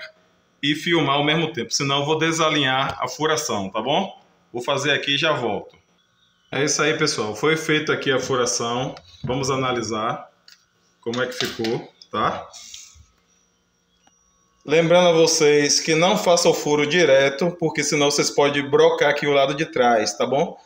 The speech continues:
Vocês começam a furar aqui um pouquinho. Quando passar mais ou menos dois centímetros, vocês vêm pra parte de trás e faz também dois centímetros pe-, pela parte de trás.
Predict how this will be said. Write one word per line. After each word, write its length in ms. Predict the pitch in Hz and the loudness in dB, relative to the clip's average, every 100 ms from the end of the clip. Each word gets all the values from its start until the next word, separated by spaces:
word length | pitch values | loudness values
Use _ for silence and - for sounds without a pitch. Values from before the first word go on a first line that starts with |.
| _ _ | _ _
Vocês 880 | 127 - 147 143 139 127 - - - - _ _ - | -2 0 2 2 2 0 -2 -6 -20 -20 _ _ -6
começam 400 | 143 156 196 196 | 0 0 0 -2
a 40 | |
furar 240 | - 156 143 | 2 2 2
aqui 220 | - 143 | 0 -4
um 100 | 135 | -2
pouquinho. 800 | 139 127 131 127 135 160 - - _ | -4 -6 -4 -2 -2 -2 -4 -16 _
Quando 320 | - 147 170 - | 0 0 0 2
passar 420 | 170 165 147 147 | 2 2 2 2
mais 200 | 151 156 | 2 2
ou 100 | 147 | 2
menos 720 | 143 143 147 139 131 - 127 | 0 0 0 -2 -2 -6 -2
dois 220 | 151 160 | -2 0
centímetros, 880 | 139 127 - 165 160 - 101 - - - _ | -2 -4 -2 -2 -2 -6 -12 -20 -20 -20 _
vocês 340 | 127 143 151 147 | -4 -2 0 2
vêm 140 | 180 | 2
pra 120 | 190 | 2
parte 300 | 180 175 165 | 2 2 0
de 120 | 143 135 | -4 -2
trás 760 | 123 127 151 131 - - - _ _ | 2 4 4 2 -2 -4 -12 _ _
e 100 | 147 | -4
faz 240 | - 165 - | 0 0 2
também 380 | 156 147 147 | 2 2 2
dois 220 | 147 185 190 | 4 4 2
centímetros 600 | 156 147 151 165 170 - | 0 0 0 0 -2 0
pe-, 240 | 165 - | -2 0
pela 260 | 151 147 147 | 0 2 2
parte 240 | 160 160 | -2 -2
de 120 | 190 | -4
trás. 680 | - 127 117 107 - - | 0 2 4 2 -2 -6